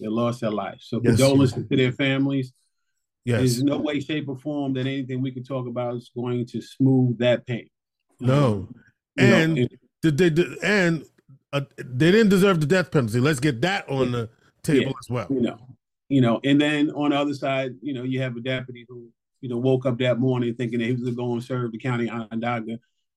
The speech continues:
Speaker 1: And unfortunately, uh, you know, he's now placed in a situation where he chose to use deadly physical force. That's not something any police officer wants to do. So that's the other side. Now, when you start unpacking it, no individual that was not there other than that officer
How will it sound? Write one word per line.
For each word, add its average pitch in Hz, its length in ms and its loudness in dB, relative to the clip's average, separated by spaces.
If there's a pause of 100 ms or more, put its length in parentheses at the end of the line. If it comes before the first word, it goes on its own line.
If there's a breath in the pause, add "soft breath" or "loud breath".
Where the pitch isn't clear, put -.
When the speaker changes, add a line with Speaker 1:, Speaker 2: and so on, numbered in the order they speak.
(160)
Speaker 1:
And 117 120 2
unfortunately, 127 800 0
uh, 120 140 -4 (140)
you 131 160 -4
know, 110 220 -4
he's 139 300 0
now 131 200 0
placed 127 360 -4
in 123 60 -6
a 120 40 -6
situation 123 600 -6
where 120 240 -6 (120)
he 143 240 -6
chose 131 560 0 (160)
to 123 60 -2
use 120 280 0
deadly 117 260 -4
physical 107 320 -8 (100)
force. - 340 -8
That's 117 180 -12
not 120 200 -2
something 113 360 -2
any 120 180 0
police 117 280 -8
officer 113 300 -8
wants 110 320 -8
to 104 60 -14
do. 104 140 -6 (120)
So 101 120 -12
that's 110 260 0
the 110 80 2
other 101 100 4
side. - 160 -10 (180)
Now, 113 240 -2 (640)
when 147 120 6
you 160 60 0
start 165 260 2
unpacking 160 560 -4
it, 165 160 -10 (560)
no 175 260 0
individual 151 580 -2
that 120 160 -10
was 123 160 -8
not 131 280 -4
there 127 180 -2
other 123 140 -8
than 127 260 -4
that 123 220 -8
officer 117 600 -8